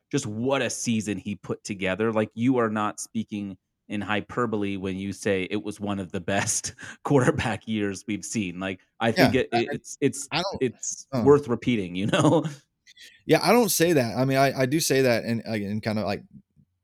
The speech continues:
Speaker 2: like, uh, with Worthy, I, I just kind of moved on after saying he had one of the best seasons of all time for a true freshman. I don't say that just to say that. I say that because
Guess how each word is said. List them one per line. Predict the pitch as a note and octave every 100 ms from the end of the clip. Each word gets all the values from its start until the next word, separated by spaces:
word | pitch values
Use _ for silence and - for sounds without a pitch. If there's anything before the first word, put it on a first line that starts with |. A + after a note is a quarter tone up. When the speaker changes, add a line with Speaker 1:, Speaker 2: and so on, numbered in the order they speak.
| C#2+
Speaker 2:
like, | A2 F#2+
uh, | G#2+
with | B2 A#2 _
Worthy, | A#2 A#2 B2+ G#2+ G2 - _
I, | G#2 - G#2
I | G#2
just | G#2
kind | A#2
of | G2+ F#2+ - - _ _ A2
moved | A#2 G#2+
on | A2+ A2 F2+ F#2+
after | F2+ G#2+ G2+
saying | - G2+
he | G2+
had | G2
one | G#2+
of | G#2
the |
best | G#2 G2+ -
seasons | G#2 G2 F#2+ - _ _ _
of | G#2
all | A2
time | G2+ A2
for | G2 G#2
a |
true | - A2+
freshman. | A2+ A2 G#2+ -
I | D#3+
don't | A3+ -
say | - A#2+
that | C#3+ E3 - _ _ _
just | B2 A#2+
to | G2+
say | - G2
that. | F2 - _ _
I | - C3
say | E3
that | E3 B2
because | B2+ C3+ A#2+ G#2+